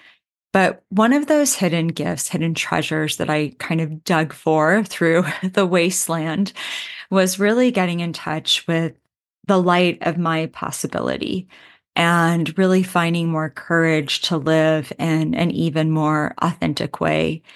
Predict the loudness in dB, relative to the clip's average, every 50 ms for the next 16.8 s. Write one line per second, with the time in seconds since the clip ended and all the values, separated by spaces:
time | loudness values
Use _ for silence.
0 | -20 -20 -20 -20 -20 _ -4 0 2 2 4 4 4 4 2 2 0 -2 -4 -8
1 | _ _ _ _ _ _ _ _ _ _ _ _ -2 0 0 0 0 -2 -2 0
2 | 0 0 0 0 -2 -2 -2 -2 0 0 2 2 2 2 2 2 0 -2 -2 -4
3 | -4 -2 -2 0 0 2 0 0 -2 -2 -4 -4 -4 -4 -6 -8 _ -2 -2 0
4 | 0 0 -2 -4 -8 -16 _ _ _ _ _ _ -2 -2 0 0 0 -2 -2 -2
5 | 0 2 2 2 2 0 0 2 0 2 2 0 -2 -2 -2 -2 -2 -2 -2 -2
6 | -2 -2 -4 -4 -4 -4 -4 -2 -2 -2 -2 -2 -4 -4 -2 0 0 0 0 0
7 | 0 -2 -2 0 -2 -2 -2 -2 0 0 0 0 0 -2 -6 -4 -4 -4 -2 0
8 | 0 0 0 0 0 0 2 2 2 2 2 0 0 -2 0 2 2 2 2 2
9 | 0 -2 -4 -2 -2 -2 -2 -2 -4 -4 -2 -2 -2 -2 -2 -2 0 0 0 0
10 | -2 -2 -2 -4 -6 -4 -4 -2 -2 0 0 0 0 -2 -2 -4 -2 -4 -2 -2
11 | -4 -6 -2 0 2 2 2 0 -2 -2 -2 -2 -4 -4 -4 -2 -2 -4 -6 -8
12 | -16 -18 -18 -20 -20 -20 _ -8 _ 2 4 4 4 2 2 0 2 4 4 4
13 | 4 2 2 0 0 0 0 -2 -4 -4 -4 -2 2 2 4 4 4 2 0 0
14 | 0 0 0 0 0 0 -2 -4 -2 0 0 0 2 2 2 2 2 0 -2 -4
15 | -6 -8 -6 -4 -2 -2 -2 -4 -4 -6 -4 0 0 2 2 0 0 -2 -2 -2
16 | -2 0 0 0 2 2 2 2 0 -2 -4 -6 -8 -10 -12